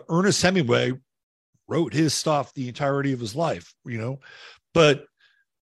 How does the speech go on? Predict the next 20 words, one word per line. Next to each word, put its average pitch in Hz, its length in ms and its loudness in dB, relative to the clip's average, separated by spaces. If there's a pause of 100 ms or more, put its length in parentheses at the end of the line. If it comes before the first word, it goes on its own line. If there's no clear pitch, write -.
(140)
so 175 180 4
he 190 300 4
went 180 300 6
to, 190 100 6
he 185 160 6
drilled 196 420 4
down 139 500 4 (460)
on 139 220 2
the 120 100 2
lyrics, 131 800 0 (420)
Dylan's 127 540 4
lyrics, 113 720 -6 (760)
and 135 400 4
he's 135 300 2
like, 127 280 2
"Okay, 123 500 0 (960)
based 165 360 4
on 156 160 6
these 147 380 2
lyrics, 139 560 -2